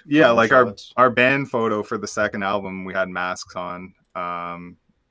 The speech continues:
Speaker 1: live, we don't necessarily wear masks usually, um, but I s-, I guess we sort of pay attention to what we wear to make it seem cooler looking or s-, or a bit, well, maybe a little bit science fiction looking, but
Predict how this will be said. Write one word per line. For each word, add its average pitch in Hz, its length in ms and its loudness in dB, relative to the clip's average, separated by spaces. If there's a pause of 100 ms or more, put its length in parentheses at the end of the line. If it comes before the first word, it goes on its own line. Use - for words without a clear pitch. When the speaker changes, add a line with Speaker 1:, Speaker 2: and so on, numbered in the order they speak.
(720)
Speaker 1:
live, 123 640 2
we 113 120 -8
don't 113 160 -2
necessarily 101 800 -6
wear 95 440 -6
masks 101 800 -4
usually, 95 600 -12 (160)
um, 90 480 -10 (280)
but 127 100 -10
I 131 40 -8
s-, - 220 -16 (160)
I 123 60 -10
guess 139 220 -10
we 110 100 -12
sort 98 260 -10
of 92 180 -16
pay 98 120 -6
attention 95 340 -12
to 92 80 -8
what 92 160 -10
we 92 100 -12
wear 92 300 -8
to 95 380 -14 (580)
make 98 140 -8
it - 120 -16
seem 95 440 -10 (360)
cooler 101 280 -6
looking 113 400 -10
or 101 120 -10
s-, - 220 -18 (120)
or 98 120 -6
a 95 60 -10
bit, 98 240 -10 (180)
well, 101 100 -12
maybe 101 220 -6
a 95 60 -6
little 95 180 -10
bit 101 140 -10
science 101 320 -10
fiction 104 300 -14
looking, 110 320 -12
but - 460 -8